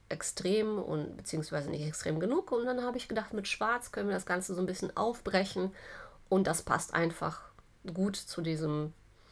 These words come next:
pinken. Übrigens war das eine Karte für eine Arbeitskollegin und sie mag Pink. Und ja, da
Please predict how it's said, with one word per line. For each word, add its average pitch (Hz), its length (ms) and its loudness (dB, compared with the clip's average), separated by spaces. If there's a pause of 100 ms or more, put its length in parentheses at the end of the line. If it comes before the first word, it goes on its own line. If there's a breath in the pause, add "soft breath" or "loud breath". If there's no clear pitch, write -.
(840 soft breath)
pinken. 202 640 4 (2750 soft breath)
Übrigens 190 540 6 (120)
war 175 200 6
das 170 320 4
eine 160 560 4 (1400)
Karte 202 560 6
für 180 380 -4
eine 160 320 4
Arbeitskollegin 247 960 6
und 185 420 0 (220)
sie 196 160 6
mag 190 340 8
Pink. 156 500 0 (920 loud breath)
Und 190 320 6
ja, 180 280 8
da 160 640 4